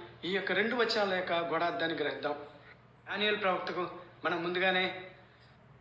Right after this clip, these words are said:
సంఖ్యాకాండంలో తండ్రి అయిన యెహోవా దేవుడు మిరియాము అహరోనులకు చెప్పిన విధంగా ఇప్పుడు దానియేలు ప్రవక్తకు కలలో కనిపించాడు. అయితే ఆ కలలో కనిపించినటువంటి దృశ్యం ఎలా ఉన్నదో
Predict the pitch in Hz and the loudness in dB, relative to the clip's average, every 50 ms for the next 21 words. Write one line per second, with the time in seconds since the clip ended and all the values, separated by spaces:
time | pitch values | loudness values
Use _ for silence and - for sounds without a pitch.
0 | - - 190 - 233 214 - 214 202 196 190 190 180 175 175 175 - - - - | -20 -12 -4 -2 0 2 4 4 4 4 4 2 2 0 0 0 -2 -4 -4 -2
1 | 165 165 190 196 190 196 185 170 180 180 175 180 180 175 160 160 156 156 - - | 0 2 2 2 2 2 2 0 0 0 0 0 0 0 0 0 0 -2 -2 -4
2 | - - - - - - 170 175 185 190 185 190 185 185 175 160 156 160 175 180 | -8 -12 -16 -12 -8 -6 0 2 4 4 4 4 2 0 2 2 2 2 2 2
3 | 175 175 - - 165 - 175 175 180 180 185 190 202 233 240 - - - - - | 0 0 -2 -4 -4 -2 -2 0 0 0 2 2 2 2 2 2 2 0 0 0
4 | - - 196 196 - 214 202 185 165 160 190 220 240 240 240 - 226 214 - 214 | -2 -6 -4 -2 -2 -2 -2 0 0 2 2 2 2 2 2 2 2 2 2 0
5 | - 202 196 180 160 - 185 208 220 233 240 220 202 180 160 147 - 147 - - | -2 -4 -4 -4 -2 0 2 4 4 4 4 2 0 0 -2 -2 -4 -4 -4 -2
6 | 147 127 - - - - - - - - - - 151 190 190 208 202 202 202 196 | -2 -2 -4 -6 -12 -14 -18 -18 -20 -20 -8 -4 -2 0 2 2 2 2 2 0
7 | - - - - - 175 175 - - 196 226 247 262 262 262 240 226 226 - 226 | -4 -10 -6 -2 0 2 2 2 2 2 4 4 4 2 4 2 2 2 0 -2
8 | 208 - 220 208 202 196 196 190 185 196 185 160 - 165 175 - - 214 202 190 | -4 -2 -2 -2 -2 0 0 -2 -2 -2 -4 -4 -2 0 0 2 2 2 2 0
9 | - - - - - - - - 190 196 202 202 202 196 190 180 175 175 175 180 | -2 -4 -8 -12 -12 -6 -2 0 4 4 4 4 4 2 0 0 0 -2 -2 -4
10 | 175 | -6